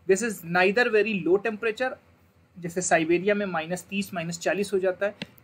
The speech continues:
nor very warm temperature, पन्द्रह डिग्री का से-, temperature average temperature है, ठीक है, हमारे earth का,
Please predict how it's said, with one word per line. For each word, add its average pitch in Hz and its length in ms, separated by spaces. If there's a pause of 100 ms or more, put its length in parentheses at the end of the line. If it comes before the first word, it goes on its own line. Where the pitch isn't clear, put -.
(120)
nor 285 280
very 185 340
warm 180 280
temperature, 196 540
पन्द्रह 196 280
डिग्री 202 240
का 214 100
से-, 202 200 (100)
temperature 196 500 (260)
average 202 320
temperature 190 460
है, 202 200 (360)
ठीक 190 160
है, 196 140 (120)
हमारे 175 260
earth 180 240
का, 277 200